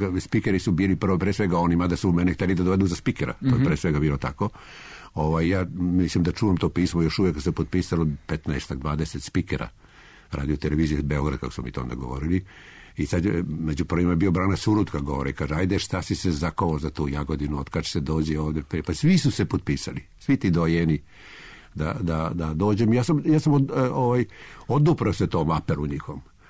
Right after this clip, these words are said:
Speaker 1: Ali onda je došla jedna emisija drugog programa Radio Beograd koja se zvala Otvoreni mikrofon, pa su bili nedelju dana u Jagodini, su boravili tamo i onda su me zamolili, naravno, kao kolegu da im pomognem tamo,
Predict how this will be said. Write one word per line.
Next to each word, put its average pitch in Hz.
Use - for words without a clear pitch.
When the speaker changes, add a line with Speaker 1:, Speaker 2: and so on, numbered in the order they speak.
Speaker 1:
Ali 80
onda 156
je 147
došla 151
jedna 139
emisija 123
drugog 113
programa 120
Radio 110
Beograd 113
koja 107
se 101
zvala 107
Otvoreni 101
mikrofon, 85
pa 67
su -
bili 107
nedelju 104
dana 87
u 82
Jagodini, 73
su -
boravili 101
tamo 117
i 113
onda 113
su -
me 107
zamolili, 87
naravno, 82
kao 80
kolegu 87
da 87
im 92
pomognem 98
tamo, 69